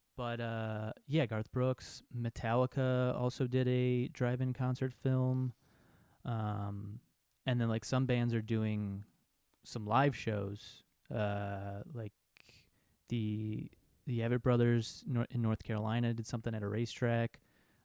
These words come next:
Uh, Keith Urban played at a drive-in in Tennessee. So, like, and I'm from Chicago, so, like, people like, uh, Wilco and, um, uh, this band Local H, they've been doing shows,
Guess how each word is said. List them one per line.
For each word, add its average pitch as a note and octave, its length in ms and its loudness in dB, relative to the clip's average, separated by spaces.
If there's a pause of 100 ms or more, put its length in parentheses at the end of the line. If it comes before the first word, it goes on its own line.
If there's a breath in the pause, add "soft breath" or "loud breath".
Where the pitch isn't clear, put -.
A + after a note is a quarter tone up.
Uh, G#2+ 180 -4
Keith C#3 280 0
Urban C3 420 6
played B2+ 300 0
at G#2+ 120 -2
a G2+ 300 -4 (160)
drive-in A2+ 340 -2
in G#2 140 -6
Tennessee. B2+ 640 0 (340 soft breath)
So, A#2 200 -2
like, G#2+ 360 -2 (920 soft breath)
and B2 100 -2
I'm B2 220 0
from C#3 140 0
Chicago, B2 500 2
so, G#2 320 -2
like, G2+ 380 -6 (340)
people A#2+ 220 0
like, A2 260 0
uh, G2+ 140 0
Wilco G#2+ 840 2 (140)
and, G2 580 -10
um, F#2+ 580 -12 (720)
uh, A2+ 40 -8 (100)
this G#2 100 -12
band G#2 280 -6
Local G#2 320 -2
H, G#2+ 320 -4
they've G#2 140 -4
been G#2+ 140 -2
doing G#2+ 220 -2
shows, A2 800 -2